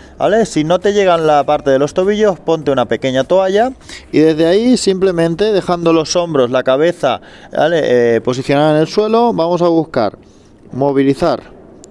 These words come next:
de un costado hacia el otro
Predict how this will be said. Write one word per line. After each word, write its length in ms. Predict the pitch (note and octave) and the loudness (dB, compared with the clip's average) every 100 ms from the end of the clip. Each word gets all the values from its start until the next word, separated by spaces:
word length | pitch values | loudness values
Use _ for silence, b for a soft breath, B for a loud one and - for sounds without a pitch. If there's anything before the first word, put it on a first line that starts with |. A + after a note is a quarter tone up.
| - - - | -20 -12 -2
de 100 | C#3 | 0
un 120 | F3+ | 0
costado 600 | F3+ - E3 C#3 G#2 F2+ b b b | -4 -2 -2 0 -2 -6 b b b
hacia 260 | - - A#2+ | -8 -2 0
el 80 | E3+ | 0
otro 380 | G3 G#3+ F#3+ | 0 0 -2